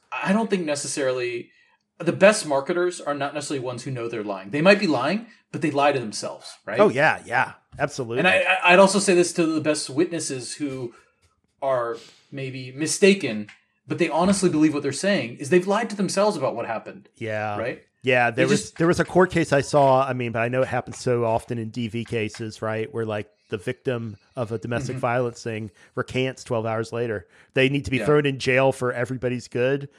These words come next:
Speaker 2: and then twelve hours later, "I can't live without them. I need to have them back." And, yeah, like, you can make yourself believe that, um, if you're lonely or just, you know, that's the pattern that you're, that you're used to.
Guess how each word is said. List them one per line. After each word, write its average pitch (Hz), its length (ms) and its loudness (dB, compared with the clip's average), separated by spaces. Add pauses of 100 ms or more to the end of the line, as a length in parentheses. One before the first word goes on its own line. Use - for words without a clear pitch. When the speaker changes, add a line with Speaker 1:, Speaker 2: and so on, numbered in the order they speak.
(500)
Speaker 2:
and 117 140 -6
then 113 120 -4
twelve 123 220 0
hours 123 280 0
later, 120 380 -2 (440)
"I 139 80 -8
can't 131 240 -6
live 123 160 -2
without 123 300 -2
them. 117 100 -8
I 110 60 -6
need 113 160 -6
to 101 60 -8
have 113 100 -4
them 104 80 -14
back." 110 420 -6 (880)
And, 101 380 -12 (340)
yeah, 113 380 -4 (300)
like, 104 280 -10 (300)
you 131 160 -8
can 135 200 -6
make 123 220 -2
yourself 135 320 -4
believe 135 340 -4
that, 107 340 -6 (260)
um, 98 480 -14 (480)
if 120 180 -14
you're 120 140 -4
lonely 123 520 -4
or 101 100 -12
just, - 340 -12
you 113 80 -10
know, 101 220 -12 (400)
that's - 260 -10
the 117 80 -12
pattern 113 400 -6
that 110 140 -12
you're, 107 280 -8 (680)
that 131 120 -6
you're 123 140 -4
used 139 360 -6
to. 107 220 -10